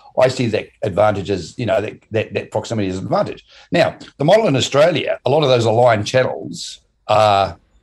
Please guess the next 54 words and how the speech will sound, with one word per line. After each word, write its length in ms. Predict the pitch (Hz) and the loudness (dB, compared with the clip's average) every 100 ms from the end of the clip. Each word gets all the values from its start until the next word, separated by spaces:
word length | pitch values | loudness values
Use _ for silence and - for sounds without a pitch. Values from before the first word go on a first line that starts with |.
| _ | _
well, 160 | 151 113 | 0 0
there's 180 | 110 117 | 0 -2
this 140 | 101 | -4
conflict 500 | - 143 123 101 - | 0 0 0 -6 -6
of 100 | 98 | -4
interest. 460 | 104 95 90 - - | -4 -2 -6 -8 -6
There's 160 | 110 92 | -4 -4
this 100 | - | -2
conflict 500 | - 131 120 104 - | -2 -2 -2 -8 -6
issue, 600 | 98 - - - 92 - - - - | -10 -8 -12 -12 -14 -14 -16 -20 -6
you 80 | 120 | -2
know, 100 | 95 | 0
the 140 | 107 | 2
independence. 840 | 135 120 117 131 110 - - - - - - - - - | 0 0 0 0 0 -4 -12 -18 -18 -20 -20 -20 -20 -2
And 100 | 139 | 4
I 60 | 143 | 6
always 220 | 175 135 | 6 4
had 160 | 135 | 2
the 60 | 110 | 0
view 180 | 110 107 | 0 2
that 160 | 107 | 2
if, 240 | 101 104 - | 0 -2 -8
if 80 | - | -6
you 100 | 117 | -2
wanna 160 | 131 104 | 0 2
buy 180 | 104 | 2
a 20 | 98 | 2
B-, 280 | 98 110 | 0 -2
B 160 | 113 117 | -2 -2
M 100 | 107 | 0
W 320 | 104 98 87 | 2 0 -2
car, 440 | 87 131 78 80 120 _ - _ | -2 -2 0 -4 -8 _ -20 _
you 100 | 135 | 0
don't 160 | 120 | 0
go 120 | 98 95 | 0 -2
to 100 | 95 | -2
a 60 | |
Ford 300 | - 98 87 | -4 -6 -4
salesman. 480 | 117 123 117 - - _ _ _ _ | 0 0 0 -8 -20 _ _ _ _
But 300 | - 107 - _ _ - - - | 0 0 -2 _ _ -20 -20 -4
so 160 | - | -2
the 80 | 147 | 0
model 220 | 147 240 | 0 0
in 80 | 208 | 0
Australia 540 | 117 - 135 143 120 85 | -2 2 2 4 0 -2
is, 320 | 82 92 - | -8 -10 -6
is, 180 | 120 101 | -4 -2
okay, 300 | 117 113 107 | -2 0 0
you've 140 | 107 113 | 2 0
gotta 120 | 143 | 0
have 120 | 131 | 0
these 180 | 127 110 | 0 0
independent 520 | 151 123 117 120 98 | -2 -2 -2 -2 -2
advisors. 600 | 98 104 107 92 - - | 0 2 2 0 -10 -20